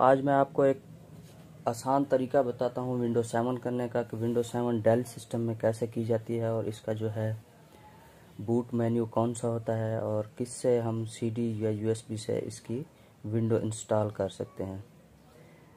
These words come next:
तो ये वीडियो की तरफ हम जाने से पहले मैं आपको ये request करता चलूँ कि आपने मेरे अगर YouTube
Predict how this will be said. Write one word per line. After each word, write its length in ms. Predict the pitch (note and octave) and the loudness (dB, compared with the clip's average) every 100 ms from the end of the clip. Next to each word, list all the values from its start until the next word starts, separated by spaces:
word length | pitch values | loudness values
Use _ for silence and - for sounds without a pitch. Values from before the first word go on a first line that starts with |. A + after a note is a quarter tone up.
| - - | -20 -6
तो 360 | A2+ A2 A2 G#2+ G#2 | -2 0 2 0 -2
ये 320 | A2+ C3 C#3 | 0 2 2
वीडियो 280 | A#2+ B2 C3 | 2 0 0
की 120 | C3 | 0
तरफ 340 | B2 B2 B2 B2+ | 0 4 4 2
हम 120 | A#2+ | 0
जाने 260 | A2+ A#2 B2 | 2 2 0
से 120 | - | -2
पहले 320 | A2 A#2 A#2+ | 0 0 2
मैं 140 | A#2 A#2 | 0 0
आपको 280 | A2+ - A2+ | -2 -4 -4
ये 360 | A2 A2+ A2 | 0 2 0
request 420 | G#2+ G#2+ A#2+ - | -2 0 -2 0
करता 280 | - A#2 A#2+ | -2 0 -2
चलूँ 280 | A2 A2+ A2+ | -2 -2 -2
कि 80 | A2 | -2
आपने 360 | G#2+ A2+ A2 A2+ | -2 -2 -2 -2
मेरे 260 | A2 G#2+ | 0 0
अगर 200 | G#2+ G#2+ G2+ | 0 -2 -2
YouTube 340 | G#2+ G#2+ G#2+ | -6 -6 -8